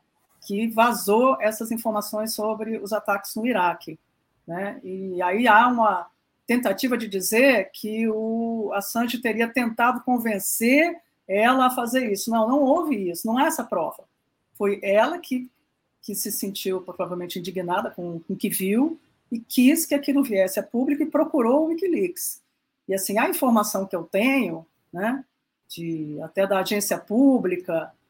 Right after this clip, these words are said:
que tinha uma certa parce-, teve uma parceria com o Wikileaks em certo momento, o que eles relatam é que não, que recebem, recebe-, recebiam todo esse material bruto, aquilo passava por uma análise,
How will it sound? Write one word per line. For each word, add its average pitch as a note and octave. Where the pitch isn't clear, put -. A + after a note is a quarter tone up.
que F3
tinha G3+
uma F3+
certa G3
parce-, -
teve C4
uma G3
parceria G3
com F3+
o -
Wikileaks F3
em E3+
certo E3+
momento, F#3+
o -
que -
eles A#3
relatam G#3
é A3
que D#4
não, G#3
que F3+
recebem, G#3+
recebe-, G#3+
recebiam G#3+
todo G3+
esse F#3
material F3
bruto, B3
aquilo G#3+
passava B3
por B3+
uma A3
análise, G#3+